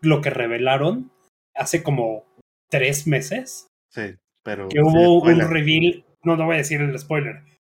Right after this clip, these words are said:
Speaker 1: hubo reveal bien cabrón que todos, "No manches, ¿esto cuándo salió?". Y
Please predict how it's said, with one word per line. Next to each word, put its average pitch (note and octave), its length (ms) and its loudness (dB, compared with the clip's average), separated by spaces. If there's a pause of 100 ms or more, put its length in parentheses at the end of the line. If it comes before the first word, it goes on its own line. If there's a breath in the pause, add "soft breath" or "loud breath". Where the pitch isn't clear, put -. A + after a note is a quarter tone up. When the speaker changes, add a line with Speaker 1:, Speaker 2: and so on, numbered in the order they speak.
Speaker 1:
hubo D#3 240 -2
reveal D3+ 340 -2
bien F3+ 280 -2
cabrón D#3+ 400 -4
que D3 120 -14
todos, D3+ 340 -8
"No A3 80 -4
manches, C4 380 -8
¿esto A3+ 360 -14
cuándo A#3+ 280 0
salió?". F3 600 -4 (340 soft breath)
Y D3 320 -6